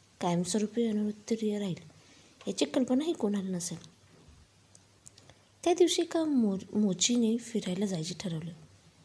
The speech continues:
मला वाटले की आपण हिंदू शकू आणि कोणी मित्र भेटेल तर गप्पाही मारता येतील.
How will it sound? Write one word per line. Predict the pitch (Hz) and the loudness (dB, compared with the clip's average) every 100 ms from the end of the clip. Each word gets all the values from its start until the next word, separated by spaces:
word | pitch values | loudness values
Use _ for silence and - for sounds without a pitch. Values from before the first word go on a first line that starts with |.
| - - - _ _ - _ - 196 | -20 -20 -20 _ _ -20 _ -6 0
मला | 175 196 | 0 2
वाटले | 247 262 285 285 | 2 2 2 2
की | 294 | 0
आपण | 285 302 294 | 0 -2 0
हिंदू | 226 214 214 | 2 4 4
शकू | 247 247 240 247 247 - - - - | 4 4 2 -2 -2 -10 -20 -20 -4
आणि | - 320 | 0 0
कोणी | 311 277 285 | 2 4 4
मित्र | 226 220 254 | 2 4 4
भेटेल | 233 226 226 220 | 4 2 0 0
तर | 233 | 0
गप्पाही | 214 214 233 226 | 0 0 2 2
मारता | 190 175 180 | 0 -2 -6
येतील. | 175 175 | -6 -8